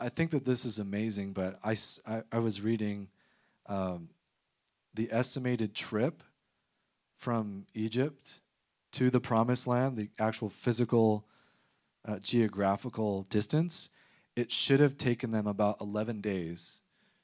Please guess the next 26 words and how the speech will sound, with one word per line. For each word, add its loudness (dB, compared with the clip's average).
to -2
get 0
from -6
Egypt -4
to -6
the -2
promised -2
land. -8
And -2
then 0
let's 2
throw 4
a 6
few 2
days, 2
right, -2
for -8
scouting, -2
'cause -12
they -6
did -4
scout 0
for -8
forty -4
days, -4
so -4